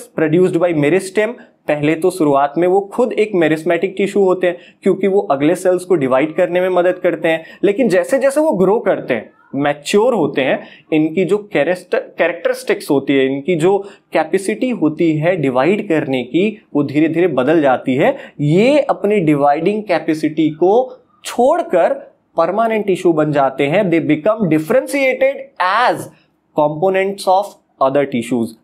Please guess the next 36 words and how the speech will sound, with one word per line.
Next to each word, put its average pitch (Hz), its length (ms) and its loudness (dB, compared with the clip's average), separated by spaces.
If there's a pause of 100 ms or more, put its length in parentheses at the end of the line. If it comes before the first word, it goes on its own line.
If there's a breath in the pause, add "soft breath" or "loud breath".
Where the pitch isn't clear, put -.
(140)
अब 139 120 2
ये 156 100 4
मेरिस्मेटिक 165 560 0
टिश्यू 196 240 0
नहीं 185 160 2
रह 190 100 2
जाते, 180 380 2 (280 loud breath)
अब 156 160 0
ये 220 180 2 (560)
परमानेंट 156 400 0
टिश्यू 147 260 -2
बन 131 160 0
जाते 131 320 0
हैं। 190 160 0
तो 247 340 -2
I 151 120 2
hope 156 500 2 (140)
आपको 165 420 0
तीन 359 540 -2
बातें 226 360 0
बहुत 202 220 0
अच्छे 202 260 -4
से 202 60 -6
समझ 196 240 0
में 196 160 0
आई 190 140 0
होंगी 196 400 2
कि - 400 -4
भाई 208 200 2
प्लांट 180 520 0
टिश्यूज 208 360 -2
दो 131 160 0
तरीके 147 360 2
के 175 100 -2
होते 180 220 0
हैं, - 240 -4